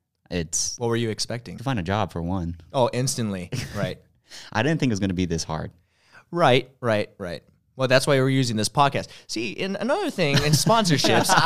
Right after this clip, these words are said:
Speaker 1: <laughs>
Speaker 2: Sean needs a job. If you're in the Sacramento area and you're looking for an engineer, well, I, I don't know what, if that's what you want, but
Speaker 1: Yeah,
Speaker 2: you
Speaker 1: trying
Speaker 2: were
Speaker 1: to
Speaker 2: looking for an engineering.
Speaker 1: Yeah, trying
Speaker 2: Right.
Speaker 1: to do engineering. But to all you engineers out there with engineering degrees, you might relate to this,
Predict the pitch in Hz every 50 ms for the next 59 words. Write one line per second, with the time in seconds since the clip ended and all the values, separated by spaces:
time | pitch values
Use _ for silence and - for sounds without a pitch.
0 | - - 175 - 277 349 330 330 226 214 208 190 185 165 156 165 156 139 127 120
1 | 127 131 170 202 254 302 247 208 175 156 - - 202 202 - 190 160 170 170 156
2 | 139 127 117 110 110 113 113 113 117 - 113 113 113 113 110 113 147 - 208 185
3 | - - 190 185 180 180 185 185 165 160 185 170 131 113 113 117 - - _ _
4 | _ _ _ _ _ - 127 107 117 123 - 127 123 123 117 110 107 107 - 113
5 | - - 104 - 110 92 - 110 101 92 92 87 - - 90 90 - - _ _
6 | 90 87 80 - - _ _ 135 - 170 170 160 151 156 156 160 139 127 127 120
7 | 117 113 110 113 107 104 104 107 123 127 98 82 82 87 90 - _ _ - 147
8 | 147 151 135 117 101 98 92 92 85 85 87 87 82 78 76 73 73 - _ _
9 | _ - 135 135 120 110 104 95 87 - _ _ _ _ _ _ _ _ _ _
10 | _ _ _ _ _ _ _ - - 92 92 95 90 85 85 87 87 85 80 80
11 | 80 80 80 85 85 80 90 95 98 90 80 76 80 80 78 78 78 80 80 80
12 | 80 78 - 82 85 92 98 107 - - - - - 73 80 80 82 80 80 80
13 | 78 - 80 82 78 78 78 - 104 104 110 127 135 - -